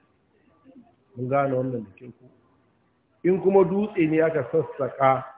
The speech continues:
to, wannan dutsen, to, halitta ne daga cikin halittun Allah, kuma bawa ne daga cikin bayan Allah.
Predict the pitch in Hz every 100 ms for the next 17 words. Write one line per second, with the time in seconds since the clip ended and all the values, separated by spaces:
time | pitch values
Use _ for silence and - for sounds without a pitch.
0 | _ _ _ - 135 170 202 185 170 165
1 | 135 165 180 - 175 - - _ _ _
2 | _ _ _ _ _ _ _ - 107 127
3 | 147 170 180 - 156 160 147 127 123 -
4 | 160 156 147 120 - 143 147 - 156 156
5 | 143 117 139 143 135 156 160 156 143 139
6 | 120 113 - 131 131 127 135 135 139 135
7 | 131 -